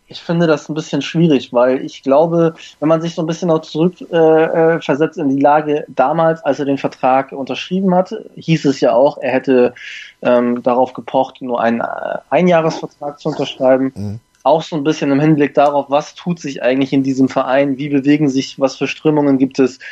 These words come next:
Speaker 1: welche Möglichkeiten habe ich und so weiter und so fort. Ich glaube nicht, dass Markus Gisdol hier beim H S V, äh, der achtundvierzigste Trainer sein will, der scheitert, sondern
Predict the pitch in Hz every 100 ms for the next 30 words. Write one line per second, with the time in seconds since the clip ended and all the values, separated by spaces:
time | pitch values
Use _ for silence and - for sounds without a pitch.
0 | - 143 139 143 143 139 135 - 139 139
1 | 127 127 123 127 123 - 123 123 117 117
2 | 117 113 110 - - - 160 139 139 147
3 | 160 143 147 139 135 127 143 139 135 127
4 | - - - _ 151 139 135 127 123 123
5 | - 131 131 127 123 123 123 127 123 120
6 | 117 120 160 - _ - 139 139 135 131
7 | 131 - - 170 143 131 - 135 127 120
8 | 120 120 120 113 - 123 143 139 131 131
9 | 123